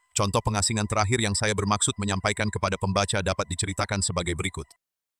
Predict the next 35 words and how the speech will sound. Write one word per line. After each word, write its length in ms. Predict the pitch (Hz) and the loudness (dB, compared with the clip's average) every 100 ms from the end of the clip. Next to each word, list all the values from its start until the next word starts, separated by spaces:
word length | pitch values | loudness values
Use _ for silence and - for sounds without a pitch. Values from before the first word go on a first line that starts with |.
| _ | _
Pada 180 | - 98 107 | 6 6 8
tahun 240 | 117 127 | 8 6
seribu 320 | - 127 131 | 6 4 6
enam 160 | 131 117 | 6 6
ratus 320 | 104 101 104 | 4 4 4
enam 160 | 101 87 | 4 2
puluh 180 | 92 82 | 0 0
empat, 220 | 80 - _ _ - | 0 -2 _ _ 2
lima 180 | 101 107 | 4 4
puluh 180 | 110 104 | 4 4
lima 160 | 107 110 | 6 4
sahabat 400 | 107 98 95 90 | 4 4 4 2
dijatuhi 400 | 92 90 92 95 | 2 2 4 2
hukuman 320 | 90 98 92 85 | 2 2 2 2
pembuangan, 580 | 87 87 85 71 62 - _ | 2 4 2 0 -8 -14 _
berdasarkan 540 | 104 98 98 107 123 | 2 4 4 4 2
putusan 320 | 107 101 104 98 | 2 2 4 4
di 80 | |
Hickses 400 | 87 104 - 95 | 2 2 2 2
Hall 240 | - 92 82 | 2 2 2
oleh 160 | 87 | 0
Hakim 240 | 82 95 98 | 0 0 2
Hyde 320 | 85 98 85 | 2 2 2
dan 80 | 82 | 0
Twisden, 480 | 92 87 - 65 60 _ - | 0 0 -2 -8 -14 _ 0
terdiri 320 | 120 117 135 | 2 6 6
dari 240 | 131 107 101 | 6 4 2
tiga 160 | 98 | 0
puluh 160 | 92 104 | 2 0
tujuh 240 | 104 95 | 2 0
pria 240 | - 104 92 | 2 2 2
dan 160 | 85 | 2
delapan 320 | 82 85 87 | 2 2 2
belas 240 | 85 82 - | 0 0 0
wanita. 400 | 82 80 - | -2 -4 -8